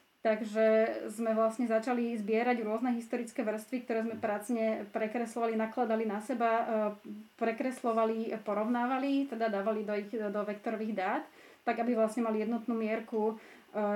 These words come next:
jednotné, vlastne jednotný vizuál a vlastne až vtedy sa nám ukázalo naozaj ten, ten rast toho mesta alebo, alebo tie zásadné zmeny, ktoré možno,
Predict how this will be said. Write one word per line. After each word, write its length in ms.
jednotné, 840
vlastne 400
jednotný 240
vizuál 480
a 80
vlastne 320
až 160
vtedy 320
sa 160
nám 160
ukázalo 480
naozaj 340
ten, 240
ten 220
rast 320
toho 160
mesta 400
alebo, 320
alebo 320
tie 80
zásadné 480
zmeny, 320
ktoré 240
možno, 320